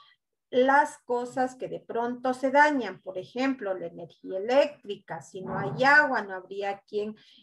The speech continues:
esté listo para solventar esas necesidades. Camilo, Camilo, ¿qué pasaría si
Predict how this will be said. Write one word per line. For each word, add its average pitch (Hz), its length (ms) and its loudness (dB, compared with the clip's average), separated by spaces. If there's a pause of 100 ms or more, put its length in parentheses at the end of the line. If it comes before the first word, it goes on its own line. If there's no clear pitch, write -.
esté - 600 -6
listo 269 720 0
para - 400 4 (160)
solventar 240 640 0
esas 233 360 -2
necesidades. 202 1000 -4 (540)
Camilo, 262 840 2 (760)
Camilo, 262 680 0 (320)
¿qué 381 220 0
pasaría 294 680 4
si 277 160 -12